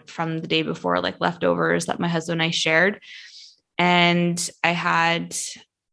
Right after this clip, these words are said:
uh, some salad with it, like, some greens and cucumber. It was quite a lot of, like, a big portion, you know, of, of turkey. And then I had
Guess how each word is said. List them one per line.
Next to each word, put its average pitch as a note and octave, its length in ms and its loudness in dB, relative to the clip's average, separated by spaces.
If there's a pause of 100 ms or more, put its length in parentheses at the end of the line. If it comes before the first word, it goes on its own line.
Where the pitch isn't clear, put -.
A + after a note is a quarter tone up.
(100)
uh, F3 840 -4 (180)
some F#3+ 180 0
salad F#3 460 2
with G3 180 -2
it, G3 320 0 (720)
like, - 220 -12
some E3 440 -2
greens F3 920 0
and E3 300 0
cucumber. A3 840 4 (680)
It G3+ 60 4
was G#3+ 140 8
quite - 240 2
a E4 80 4
lot G3 320 6
of, F3+ 160 0
like, - 320 -10
a F#3+ 80 -2
big G3 300 0
portion, E3 720 -2
you F3 100 -4
know, D#3+ 140 2
of, E3 440 0 (120)
of - 340 -2 (180)
turkey. F3+ 460 0
And F3+ 140 -2
then F3+ 100 -2
I F3 80 2
had E3+ 640 0